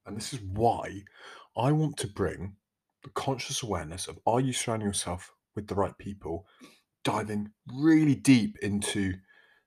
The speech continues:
you being proactive now, coming away from this podcast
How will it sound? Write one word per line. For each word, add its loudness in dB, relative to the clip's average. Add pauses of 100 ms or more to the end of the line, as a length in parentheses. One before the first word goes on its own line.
(220)
you 4 (1800)
being 4
proactive -4
now, -6 (1040)
coming 0
away 2
from -4
this -4
podcast -12